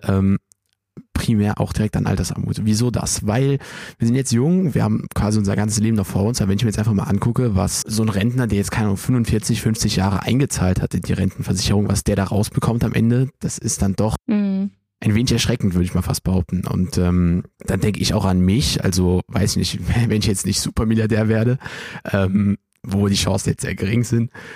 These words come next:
Speaker 1: wie, wie sieht's bei mir aus? Also wenn ich dann jetzt auch meine fünfundvierzig Jahre einzahle, wie, was bekomme ich dann in fünfundvierzig Jahren raus? Ändert sich dann was oder muss ich dann auch damit leben, was,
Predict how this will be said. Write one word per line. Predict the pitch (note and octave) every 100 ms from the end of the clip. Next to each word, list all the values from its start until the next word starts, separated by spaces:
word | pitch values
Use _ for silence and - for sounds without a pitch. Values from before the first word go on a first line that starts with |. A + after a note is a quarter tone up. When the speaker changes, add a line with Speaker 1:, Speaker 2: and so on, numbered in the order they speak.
| - - _ _
Speaker 1:
wie, | A2+ A2
wie | A2+
sieht's | A2+ A#2+
bei | -
mir | A#2+ A#2
aus? | F2+
Also | G2 G2
wenn |
ich | A2 -
dann | G2+
jetzt | -
auch | G#2 G2+
meine | G#2 G2+
fünfundvierzig | - A2 G#2 G#2 - G2
Jahre | G2 G2+ -
einzahle, | F3 G#3 G#2 - A#2 G2+
wie, | G#2
was | A2+ -
bekomme | - G#2+ A#2 A2+
ich | C#3
dann | G2+
in | E2 F#2+
fünfundvierzig | - G#2 F#2+ G#2 - F#2+
Jahren | G2 A2
raus? | F#2 F2 -
Ändert | - G#2 -
sich | A#2
dann | - A#2+
was | A#2+ A#2
oder | F#2+ F2+
muss | F#2+ G#2+
ich | -
dann | -
auch | G2
damit | G2 G2 F#2+
leben, | F#2+ G2+ G2+
was, | G2 - -